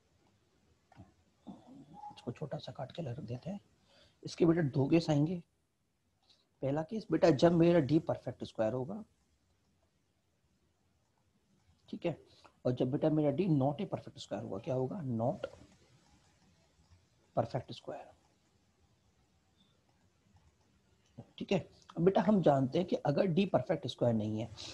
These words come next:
इसका मतलब जो भी मेरे पास alpha आएगा वो आएगा minus b plus minus root d upon two ए,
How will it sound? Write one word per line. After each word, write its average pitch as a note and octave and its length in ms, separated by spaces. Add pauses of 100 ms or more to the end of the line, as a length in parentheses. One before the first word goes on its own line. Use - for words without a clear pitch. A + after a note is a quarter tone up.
(160)
इसका G3+ 240
मतलब E3 400
जो C3+ 180
भी E3+ 120
मेरे F3 200
पास - 260
alpha B2+ 300
आएगा A#2 300
वो C3+ 200
आएगा B2+ 300
minus B2 460
b A#2 140
plus D3+ 340
minus A#2+ 400 (480)
root B2+ 300
d E3 140 (920)
upon C#3+ 360
two D3 120
ए, E3+ 100